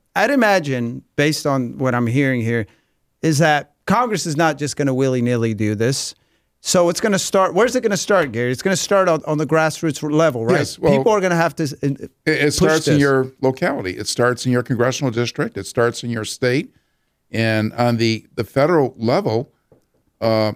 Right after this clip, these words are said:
Speaker 2: Congress is the legislative branch of government. That's far more important than the executive branch.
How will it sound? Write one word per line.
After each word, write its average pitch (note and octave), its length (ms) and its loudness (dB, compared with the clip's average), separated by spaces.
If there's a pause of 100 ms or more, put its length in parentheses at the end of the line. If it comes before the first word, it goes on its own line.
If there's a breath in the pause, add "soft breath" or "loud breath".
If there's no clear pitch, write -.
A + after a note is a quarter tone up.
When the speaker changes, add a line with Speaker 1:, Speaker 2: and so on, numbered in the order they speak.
Speaker 2:
Congress D3+ 640 0
is A#2 240 -4
the G#2+ 120 -4
legislative C3+ 540 0
branch B2 320 -2
of D3+ 80 -2
government. A#2 340 -2
That's A2 220 -4
far B2+ 180 0
more C3 260 0
important A#2+ 600 -2
than A2 160 0
the A2 240 -4
executive A#2+ 560 -4
branch. F#2+ 360 -10